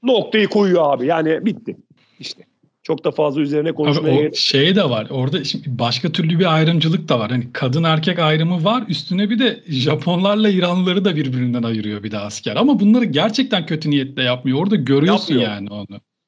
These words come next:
Speaker 1: Çok haklısın
Speaker 2: Yani
Speaker 1: ama
Speaker 2: kötü bir insan
Speaker 1: gerçeğini
Speaker 2: değil yani
Speaker 1: ortaya
Speaker 2: o
Speaker 1: koyuyor.
Speaker 2: asker. Onu çok iyi gösteriyor yönetmen.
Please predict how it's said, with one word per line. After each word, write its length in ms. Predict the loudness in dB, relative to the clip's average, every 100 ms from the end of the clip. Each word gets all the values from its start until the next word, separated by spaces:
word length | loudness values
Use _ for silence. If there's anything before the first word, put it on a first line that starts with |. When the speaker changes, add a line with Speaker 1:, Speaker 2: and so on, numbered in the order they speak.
| _ _ _ -2
Speaker 1:
Çok 220 | 0 0
haklısın 500 | -4 -6 -8 -6 -8 -4 -2
Speaker 2:
Yani 100 | 0
Speaker 1:
ama 80 | 0
Speaker 2:
kötü 260 | 2 4
bir 80 | 6
insan 360 | 6 4 2 0
Speaker 1:
gerçeğini 260 | 2 2
Speaker 2:
değil 40 | 2
yani 60 | 2
Speaker 1:
ortaya 100 | 2
Speaker 2:
o 40 | 2
Speaker 1:
koyuyor. 140 | 0
Speaker 2:
asker. 180 | -4 -4
Onu 180 | -2 0
çok 260 | -2 -2
iyi 100 | -2
gösteriyor 480 | -2 -4 -6 -6 -6
yönetmen. 480 | -6 -10 -12 -14